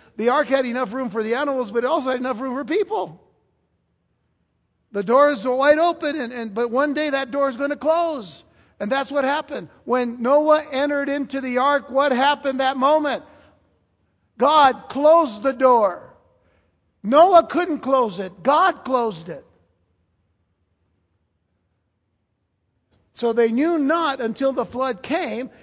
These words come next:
and took them all away. So shall also the, the coming of the Son of Man be. Those that are living their lives just going from day to day, doing things without any knowledge of God, ca-, caring no,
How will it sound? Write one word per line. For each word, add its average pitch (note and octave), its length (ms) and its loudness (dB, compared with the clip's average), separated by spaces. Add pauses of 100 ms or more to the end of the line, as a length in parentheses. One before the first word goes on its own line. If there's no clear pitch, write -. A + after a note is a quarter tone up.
(160)
and A#3 260 -4
took F4 280 -6
them A#3 220 -2
all B3 280 -2
away. C#4+ 380 -2
So D4+ 300 -2
shall C4 260 -6
also C#4+ 440 -6 (260)
the, A#3 340 -4
the A#3 120 -4
coming B3+ 340 -4
of B3+ 100 -6
the A#3+ 80 -8
Son A#3+ 220 -8
of A#3+ 80 -8
Man C4 300 -8
be. D#4 400 -4 (3000)
Those D4+ 260 0
that F#4+ 120 0
are C#4 100 0
living D#4+ 320 -2
their D4 100 -4
lives C4+ 260 -4
just B3+ 160 -10
going C#4+ 360 -2
from B3+ 160 -8
day C4+ 180 0
to C#4+ 100 -6
day, C4 260 -2
doing B3+ 300 -6
things C4 320 -6
without A#3+ 320 -2
any D4+ 200 -2
knowledge D#4+ 360 -4
of C4+ 160 -8
God, C4 320 -4
ca-, A#3+ 220 -8 (240)
caring B3 420 -4
no, C4+ 300 -2